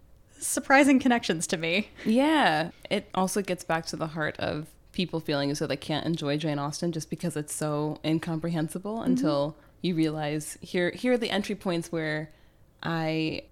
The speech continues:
Speaker 2: can see how this relates back to me in a way, and then everything seems to make more sense. But without that context, it just feels very out of place and rude. <laughs>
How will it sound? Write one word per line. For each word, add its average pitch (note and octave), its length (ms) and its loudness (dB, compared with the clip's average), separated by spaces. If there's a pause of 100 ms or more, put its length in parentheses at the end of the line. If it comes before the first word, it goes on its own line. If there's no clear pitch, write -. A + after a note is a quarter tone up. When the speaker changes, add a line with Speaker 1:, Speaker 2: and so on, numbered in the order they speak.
Speaker 2:
can F3 200 2
see E3 280 -2
how E3+ 140 -2
this D3+ 220 -4
relates C#3+ 300 -4
back D3+ 260 -8
to D#3+ 100 -8
me D3 260 -4
in D#3 100 -2
a D#3 60 -2
way, F2+ 340 -4
and E3 220 -2
then C3 120 -2
everything E3 440 -6
seems E3 240 -2
to - 100 -6
make D3 180 -2
more D3+ 140 -4
sense. D#3 300 -8
But - 160 -4
without E3 340 -4
that - 400 -8
context, D#3+ 760 -6 (840)
it - 160 0
just - 240 -6
feels G3 260 0
very F#3+ 220 0
out G3+ 120 2
of G#3+ 80 -2
place C4 220 2
and B3+ 160 8
rude. A#3+ 340 2 (260)
<laughs> C#4 140 10